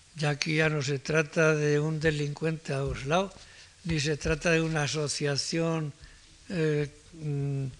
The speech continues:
con un propósito final, sino este problema de la aparición de la masa con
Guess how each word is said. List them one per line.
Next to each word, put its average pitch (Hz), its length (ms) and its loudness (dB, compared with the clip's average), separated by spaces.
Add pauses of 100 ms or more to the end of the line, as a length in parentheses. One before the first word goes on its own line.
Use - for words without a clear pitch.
(280)
con 151 200 0
un 156 120 2
propósito 156 680 2
final, 165 420 2 (360)
sino 185 440 8
este 214 340 10
problema 196 840 6 (800)
de 165 840 6 (540)
la 175 180 10
aparición 175 640 6
de 185 140 6
la 170 160 4
masa 175 440 4 (1000)
con 180 920 10